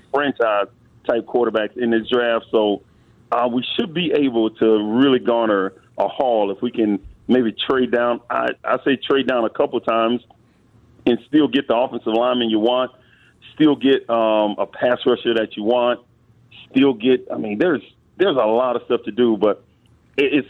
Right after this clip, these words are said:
it's a great position to be in, in a perfect year.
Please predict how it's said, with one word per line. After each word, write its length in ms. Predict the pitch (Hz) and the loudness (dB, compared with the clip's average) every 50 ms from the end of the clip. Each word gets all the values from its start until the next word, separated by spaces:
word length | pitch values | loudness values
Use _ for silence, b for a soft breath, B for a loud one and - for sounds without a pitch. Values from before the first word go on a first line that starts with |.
| - - - | -6 -4 -4
it's 140 | 143 - | -2 0
a 80 | 143 123 | -2 -4
great 420 | 117 104 107 123 151 175 170 165 | -4 -6 -4 -2 0 0 -2 -2
position 440 | - 151 139 135 151 143 - 143 135 | -4 -4 0 0 0 0 2 2 2
to 40 | 135 | 2
be 260 | 120 127 127 117 113 | 2 2 2 2 2
in, 280 | 104 101 98 95 95 92 - _ _ _ _ _ - | 2 2 0 -2 -4 -6 -10 _ _ _ _ _ -2
in 120 | 127 117 | -2 -2
a 40 | 107 | -2
perfect 460 | - - - 151 147 - 135 113 110 | -4 -2 -2 -2 -2 -2 -4 -6 -4
year. 540 | 117 120 117 113 107 98 95 90 90 b b | -2 0 2 4 4 4 2 2 0 b b